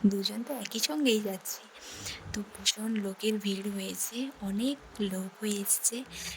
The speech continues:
তো আমরাও চলে এলাম। তো সামনেই যখন দেখি কাকিমা দাঁড়িয়েছেন, তো কাকিমার সঙ্গে আলাপ করেই ভেতরে ঢুকে গেলাম। আর ভীষণ ভিড় হয়েছে, অনেকে দেখো, অনেক তো কোনো ব্যাপার নেই, কাকুর বাড়িতে এসছে,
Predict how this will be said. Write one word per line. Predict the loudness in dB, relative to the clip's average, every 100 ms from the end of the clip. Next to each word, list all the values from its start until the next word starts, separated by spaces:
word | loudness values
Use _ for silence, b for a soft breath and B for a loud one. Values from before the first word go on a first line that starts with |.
| -8
তো | -6
আমরাও | -4 -4 -4 -2 -2 -4 -10 -16 -8 -6
চলে | -4 -2
এলাম। | -2 -2 -2 -4 -8 -8 -6 -4
তো | 2
সামনেই | 2 2 -2 -2 2 2
যখন | 2 2 4 4
দেখি | 4 0 -4 -4 -4
কাকিমা | -8 -4 0 0
দাঁড়িয়েছেন, | 0 -4 -4 -4 -4 -6 -10 -10 B B B -4
তো | -4
কাকিমার | -2 -6 -4 0
সঙ্গে | 0 0 -2 -2
আলাপ | -2 -4 -6 -8
করেই | -8 -2 -2 -2
ভেতরে | -8 -6 -4
ঢুকে | -4 -4 -4 -2
গেলাম। | -2 -4 -8 -10 B B -2
আর | -2
ভীষণ | -2 -4 0 2 4
ভিড় | 2 0 -6
হয়েছে, | -4 -2 -4 -6
অনেকে | -2 0 0 -2
দেখো, | -2 -2 -6 -6 -6 -6 B B 0
অনেক | 2 2
তো | -2
কোনো | 0 2
ব্যাপার | 2 -2 -4 -4 -2
নেই, | -2 -4 -4
কাকুর | -4 -4 0 2
বাড়িতে | 2 0 -2
এসছে, | -2 -2 -2 -4